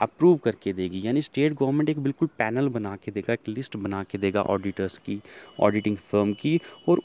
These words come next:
उसी लिस्ट के अंदर से ही फिर जनरल बॉडी जो रहेगी कोऑपरेटिव्स की,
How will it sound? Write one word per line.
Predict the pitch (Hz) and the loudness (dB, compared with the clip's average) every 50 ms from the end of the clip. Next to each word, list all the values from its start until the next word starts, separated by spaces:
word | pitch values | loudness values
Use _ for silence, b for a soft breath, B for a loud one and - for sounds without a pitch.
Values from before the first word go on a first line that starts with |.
| - - | 0 0
उसी | 190 185 - - - - 214 214 202 | 0 0 0 0 -2 0 2 4 4
लिस्ट | 175 160 175 170 - - - | 6 6 6 4 2 0 -4
के | - - 180 | 0 2 2
अंदर | - - 147 139 139 139 143 139 156 160 | 2 2 0 0 2 2 4 6 4 4
से | 143 - - 143 | 4 2 0 0
ही | 139 135 127 147 151 151 151 147 | 0 2 2 2 2 2 2 0
फिर | 139 - - 127 127 117 - - - | -2 0 2 2 2 2 0 -4 -4
जनरल | 104 110 113 110 113 113 120 117 | -2 0 0 2 2 4 2 2
बॉडी | 110 104 101 95 95 104 110 | 2 2 0 0 0 0 -4
जो | 101 107 104 | -4 -4 -4
रहेगी | 101 98 101 98 101 98 | -4 -4 -6 -6 -6 -6
कोऑपरेटिव्स | - - 90 95 92 - - - - 92 95 - - | -4 -2 -2 -2 -2 -4 -8 -8 -6 -6 -6 -6 -8
की, | - - 156 175 | -4 -2 -2 -2